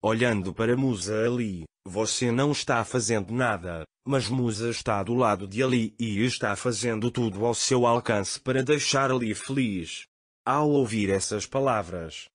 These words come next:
com a coragem que ganhou de Ali Musa, fui novamente em direção ao vaso. Desta vez Afife se levanta e começa a gritar: "Não, eu não disse para não tocar em você."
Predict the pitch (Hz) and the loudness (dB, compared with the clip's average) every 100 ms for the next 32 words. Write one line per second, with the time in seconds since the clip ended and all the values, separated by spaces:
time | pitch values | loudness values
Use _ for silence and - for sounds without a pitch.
0 | _ - 131 127 127 127 110 95 82 101 | _ -2 2 4 2 2 2 2 -2 -2
1 | 98 104 117 131 120 107 107 135 139 127 | -4 -2 0 2 2 2 0 0 2 2
2 | 131 123 85 90 80 _ - - 151 165 | 2 0 -2 -6 -6 _ -12 -6 0 0
3 | 135 139 127 131 113 98 104 101 104 107 | 2 2 2 2 0 0 -2 0 0 2
4 | 113 - 135 127 110 98 104 87 78 73 | 2 0 -2 0 -2 0 2 0 -4 -10
5 | - _ - 131 117 131 110 107 95 104 | -12 _ -2 0 2 0 0 -2 -2 -4
6 | - 123 - 104 - 127 131 123 143 151 | -4 -6 -6 -6 -4 -2 -2 0 0 0
7 | 147 135 110 - 131 117 - 101 104 110 | 0 0 -2 -2 0 0 -2 0 0 0
8 | 113 107 95 92 113 107 87 73 71 _ | -2 0 -2 0 0 0 -2 -8 -14 _
9 | - 127 131 120 117 113 - - 95 95 | -4 0 2 2 0 -2 -4 -2 0 0
10 | 92 107 104 92 98 98 123 120 - 107 | -2 -2 -2 0 0 0 0 0 0 -2